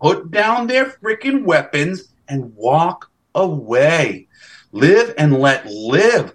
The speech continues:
What would Superman and Batman do? Like, I mean, seriously, like, I wanna, I want me and my best friend to make a, a Twitter for Superman and a Twitter for Batman,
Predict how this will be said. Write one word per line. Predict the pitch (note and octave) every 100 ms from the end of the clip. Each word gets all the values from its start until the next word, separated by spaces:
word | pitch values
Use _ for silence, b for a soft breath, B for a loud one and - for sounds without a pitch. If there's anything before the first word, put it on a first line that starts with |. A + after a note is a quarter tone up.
| _ -
What | A2+ D3 A#3
would | C4+
Superman | - - G#3+ F3+ F#3+ G3 G3
and | G3 D3+
Batman | F3+ A#3+ C#4 C4 F3+ C3+
do? | G#2+ F#2+ - _ _ b -
Like, | F#3 G3
I | G#3
mean, | G#3+
seriously, | - C4 D4+ B3+
like, | F3+ E3+
I | F3+
wanna, | F3 A#3+ C#4 C#4 B -
I |
want | F#3+ C#4+ G#3
me | G#3+ A#3
and | G#3
my | F#3
best | E3 E3+ -
friend | F3 D3
to | D#3
make | C#3+
a, | C#3 - B -
a | A2+
Twitter | - E3+ G3 G#3+
for | G3+
Superman | D3+ F3+ F3 E3+ D3+ D3+ D3+
and | C3+
a | C#3+
Twitter | - E3+ F3+
for | F3 D3
Batman, | D3+ C#3+ A#2+ G#2+